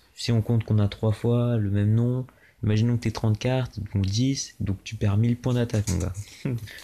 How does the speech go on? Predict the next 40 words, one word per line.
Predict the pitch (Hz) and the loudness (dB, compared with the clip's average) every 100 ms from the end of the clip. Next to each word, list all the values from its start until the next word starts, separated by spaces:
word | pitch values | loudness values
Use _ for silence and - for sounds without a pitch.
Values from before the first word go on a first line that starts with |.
| - | -6
Tous | 147 | -4
tes | 147 | 0
monstres, | 143 143 - | 0 0 -2
ils | 123 | -4
perdent | 131 123 | 0 0
mille | 120 120 | 0 0
points | 123 | 0
d'attaque, | 120 117 127 | 0 0 -4
c'est | - 104 | -2 -2
fini | 113 123 | 0 -2
pour | 123 - | -2 -4
toi. | 98 101 104 - _ - - - - _ - _ - 143 | -2 -2 -4 -10 _ -20 -20 -20 -20 _ -20 _ -12 -6
Ok, | 101 - 107 113 - - - - - | -4 -2 -2 -4 -12 -16 -16 -12 -6
allez. | 110 95 92 - - - _ _ _ | -2 0 -2 -6 -20 -20 _ _ _
Le | 110 | -2
petit | 104 - | -2 0
dernier | 107 110 110 107 | 2 4 4 4
de | 101 | 2
la | 98 | 2
Néo-Tempête, | 98 95 98 92 127 127 - - _ _ _ _ | 0 0 -2 -2 -2 -2 -8 -10 _ _ _ _
des | 98 120 - - _ - | -2 -2 -2 -6 _ -4
Ténèbres, | 156 135 98 95 95 | 0 2 2 2 2
euh, | 92 95 | 0 0
oui, | 120 | -2
c'est | - | -2
ça. | 113 - - _ _ - - - - - - | -6 -6 -16 _ _ -20 -20 -20 -20 -18 -10
Le | |
petit | 107 107 | -4 0
dernier, | 107 101 110 120 | 2 4 2 0
ah, | 127 131 | -2 0
on | 117 101 | 2 2
a | 95 | 2
eu | 90 | 0
du | 92 120 | 0 2
bon, | 143 151 143 131 | 2 2 0 -4
j'ai | 110 | -4
bien | 98 135 | -2 2
aimé | 139 135 | 2 2
les | 123 | 2
ultras. | 120 113 113 | 0 0 -4